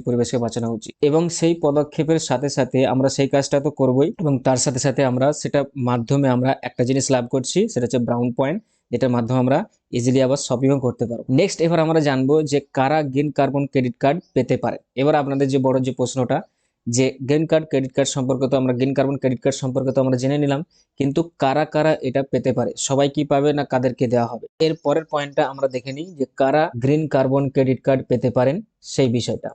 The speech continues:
গ্রিন কার্বন ক্রেডিট কার্ড, কার্ডের প্রথম প্রাপক হবে স্কুলের ইকো ক্লাবের সদস্য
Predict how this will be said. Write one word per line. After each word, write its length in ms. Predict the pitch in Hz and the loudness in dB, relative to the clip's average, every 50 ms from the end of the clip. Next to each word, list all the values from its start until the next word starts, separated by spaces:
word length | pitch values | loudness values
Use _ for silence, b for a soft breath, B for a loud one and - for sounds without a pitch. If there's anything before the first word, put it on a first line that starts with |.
| - - - 127 120 | -8 -6 -4 -2 0
গ্রিন 200 | 123 147 170 190 175 - | 2 2 2 0 0 0
কার্বন 280 | 180 175 170 170 - 180 160 | 0 0 0 0 -2 0 0
ক্রেডিট 260 | - 143 151 156 - - - 151 | 0 2 0 0 -2 -2 0 2
কার্ড, 260 | 131 127 127 131 143 - - - | 2 2 2 0 -2 -4 -2 0
কার্ডের 300 | 147 139 143 151 156 151 147 - _ | 0 2 4 4 4 2 2 -2 _
প্রথম 320 | 143 139 139 - - 165 160 165 165 - | -2 -2 0 0 -2 0 0 0 0 0
প্রাপক 340 | 139 131 131 - 147 147 143 - 135 120 | 0 0 0 0 0 0 0 -2 -4 -2
হবে 200 | 139 135 139 147 151 147 - | 0 2 4 4 2 2 -2
স্কুলের 340 | - - 139 139 139 143 139 - - 139 | -4 0 2 2 4 2 2 0 -2 -4
ইকো 180 | 135 - - 156 147 151 | -4 0 0 0 0 2
ক্লাবের 320 | - 131 127 123 127 135 131 - - | 2 2 2 2 2 0 0 -2 -2
সদস্য 360 | - 123 127 123 120 - - | -2 0 0 0 0 0 0